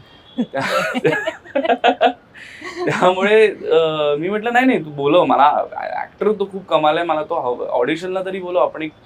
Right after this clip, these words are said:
Speaker 2: स्क्रीन टेस्ट तर करू." तो आला ऑफिसला माझ्या, त्यांनी स्क्रीन टेस्ट केली आणि पहिल्या स्क्रीन टेस्टमध्येच मी शंतनूला म्हटलं की, "हे डन आहे," म्हटलं.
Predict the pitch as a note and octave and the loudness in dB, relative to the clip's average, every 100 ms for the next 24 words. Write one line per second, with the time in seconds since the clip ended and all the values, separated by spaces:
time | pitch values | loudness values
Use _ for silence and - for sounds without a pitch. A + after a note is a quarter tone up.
0 | - - C#3 C3+ D3 F3 - F3+ F3 C#3 | -20 -10 -6 -6 -6 -10 -8 -10 -8 -10
1 | F#2 - - - - _ _ _ - D#3 | -12 -20 -20 -20 -20 _ _ _ -20 0
2 | D#3+ C#3+ D#3 E3+ D3 D#3 D3 D3+ C#3+ C3+ | 6 6 6 4 2 -4 -4 -4 -2 -2
3 | C#3 C3+ C3+ C3+ C3+ C3 B2 - C3+ B2+ | -2 -4 -4 -6 -6 -6 -6 -6 -6 -4
4 | C#3 C#3 - C3+ B2+ B2+ D#3 C#3 C3 E3+ | -6 -8 -10 -10 -8 -10 -4 -2 0 4
5 | B3 A#3 - G#3+ G3+ G3 A3 A3 A3 G#3 | 4 2 -6 -4 -4 4 4 4 0 -2
6 | A3+ G#3+ G#3 G3+ F#3+ F3 F#3 F3 F3 D#3 | -4 -4 -6 -4 -6 -6 -4 -4 -4 -8
7 | D#3 D#3 E3+ E3 D3 C3+ A#2+ A2+ - - | -10 -10 -10 -2 0 0 -2 -6 -18 -20